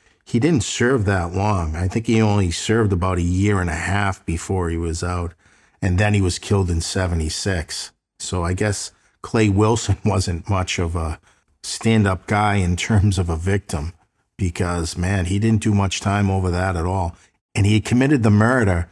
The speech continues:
while he was on the F B I witness protection program, right? So, man, it's all just insane. All right, before we close the chapter on Mister Barbosa, I just wanted to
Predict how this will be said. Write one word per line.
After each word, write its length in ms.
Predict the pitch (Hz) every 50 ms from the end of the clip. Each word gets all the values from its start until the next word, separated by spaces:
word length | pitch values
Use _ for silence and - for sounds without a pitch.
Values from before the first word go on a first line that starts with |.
| _ _ _ _ _ -
while 220 | - 117 110 107 120
he 120 | 123 117
was 320 | 107 110 113 107 98 -
on 220 | - - 113 107 104
the 180 | 104 101 101
F 220 | 101 101 95 - -
B 160 | - 104 98
I 460 | 95 95 98 95 92 92 90 87 82 _ _ _ _ _ _ _ _ -
witness 300 | 117 117 107 104 95 -
protection 720 | - 95 87 - 107 110 110 - - - 95 80 78 - _ _ _ -
program, 560 | - 98 85 82 85 82 82 78 71 82 - _ _ _
right? 280 | - 82 87 95 95 - _ _ _ _ -
So, 440 | - - - - 90 82 85 85 82 - _ _ _ _ _ _ _ _ _ _ _ _ _
man, 240 | - 101 92 92 90
it's 200 | 90 90 - -
all 160 | 98 110 104
just 320 | 92 - - 85 - - -
insane. 540 | 80 80 - - - 80 82 85 85 85 - _ _ _ _ _ _ _ _ _ _ _ _ _ _ _ -
All 140 | 110 113 113
right, 180 | 101 95 92
before 280 | - 110 - - 143 143
we 120 | 151 156
close 320 | 135 - - 127 123 110 -
the 100 | - 95
chapter 540 | - - - - 104 104 113 110 - 107 92
on 120 | 92 92
Mister 300 | 95 95 - - - 101
Barbosa, 840 | 87 92 87 87 82 82 85 87 92 92 101 92 - - 87 85 85 - _ _ _ _ _ _ _ _ _ _ -
I 80 | -
just 240 | 101 - 135 127 -
wanted 260 | - 127 123 123 117
to 300 | 104 104 98 90 87 87